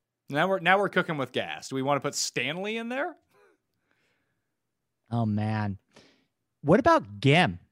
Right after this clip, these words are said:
Speaker 2: Do you trust Stanley more than Gim? Gim's better at putting than Stanley objectively.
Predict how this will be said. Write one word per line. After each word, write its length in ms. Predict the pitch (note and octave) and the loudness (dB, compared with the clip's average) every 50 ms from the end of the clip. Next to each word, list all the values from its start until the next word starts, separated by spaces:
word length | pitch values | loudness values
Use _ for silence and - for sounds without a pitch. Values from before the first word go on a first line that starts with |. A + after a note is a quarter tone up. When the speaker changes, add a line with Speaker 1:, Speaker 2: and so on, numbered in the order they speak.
| _ _ _ C3 | _ _ _ -2
Speaker 2:
Do 100 | A#2 C#3+ | 2 2
you 80 | F3+ | 2
trust 380 | F3 - - G#3 A3 B3 - - | 2 2 2 2 2 2 2 0
Stanley 420 | - - D3 D3 E3+ F3+ F#3+ F#3 | 0 0 2 2 2 2 2 2
more 220 | F3+ E3+ E3 E3 D3+ | 2 4 4 4 4
than 160 | D#3 C3+ A2 | 2 0 0
Gim? 400 | F#2+ - G#2+ G2+ A#2+ D3 F3 F3 - _ _ _ _ _ _ _ _ _ _ _ _ _ _ _ _ _ _ _ _ _ _ _ _ _ _ _ _ _ - | 0 -2 -2 0 0 0 0 -4 -6 _ _ _ _ _ _ _ _ _ _ _ _ _ _ _ _ _ _ _ _ _ _ _ _ _ _ _ _ _ 6
Gim's 260 | F3+ A3 C#4+ C#4 F#3+ | 6 6 6 6 2
better 440 | - - - E3+ D#3 F3 F#3 F3 D#3+ | -4 2 6 6 8 10 10 8 8
at 120 | D#3+ - | 8 6
putting 360 | - - D3 C3+ C3 B2 A#2+ | 4 4 4 4 4 4 4
than 160 | A2 A#2+ A2+ - | 4 2 0 0
Stanley 480 | - - C3 A2+ G#2+ G#2 G2 F#2+ G2 | 0 0 0 0 0 -2 -2 -4 -6
objectively. 580 | F#2+ F2 - A2+ F#2 - - F2+ - - - | -6 -6 -6 -8 -8 -8 -12 -16 -16 -18 -20